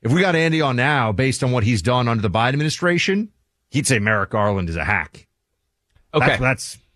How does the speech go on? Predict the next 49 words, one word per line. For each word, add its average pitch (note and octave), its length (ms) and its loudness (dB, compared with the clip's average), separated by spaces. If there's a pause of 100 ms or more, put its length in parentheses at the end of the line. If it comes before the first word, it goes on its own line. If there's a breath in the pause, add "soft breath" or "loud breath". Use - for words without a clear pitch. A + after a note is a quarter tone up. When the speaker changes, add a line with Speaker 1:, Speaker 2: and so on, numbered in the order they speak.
(140)
Speaker 1:
you C3+ 60 0
know, D3 220 0
so D3 140 -2
I C3+ 80 2
think D3 200 -2
things E3 160 0
have A#2 80 -2
Speaker 2:
That, - 40 -6
Speaker 1:
changed. D3 280 0
Speaker 2:
that, G3 240 -2
that G#3 240 -2
take F#3 340 -2
I D3 140 0
get D3 320 -2
totally, A#2+ 400 0
Buck. D2+ 340 -4 (680)
And C#3+ 140 2
again, E3 300 0
what D#3 100 0
I'm E3+ 300 -2
thinking D#3 500 -6
is F2+ 560 -2 (380)
Merrick F3 340 2
Garland C3 340 -2
is, G#2+ 120 -6
what C#3+ 100 0
is F#2 60 -4
he, F#2+ 100 -4
like, F#2 160 -2
sixty-five? B2+ 720 -2 (320)
Uh, B2+ 180 2
that's C#3 160 0
my B2+ 140 0
guess. F2+ 540 -4
Staff A#2+ 320 0
can A2+ 120 -4
let G#2+ 120 0
us F#2+ 120 -4
know G2+ 120 0
exactly F#2 400 -2
how F2 160 2
old D#2+ 160 -2
he D2+ 100 0
is. D#2 180 -4
My B2+ 200 0
point E3 240 0
on C#3 80 -2
that A#2 200 0
is G#2 260 -2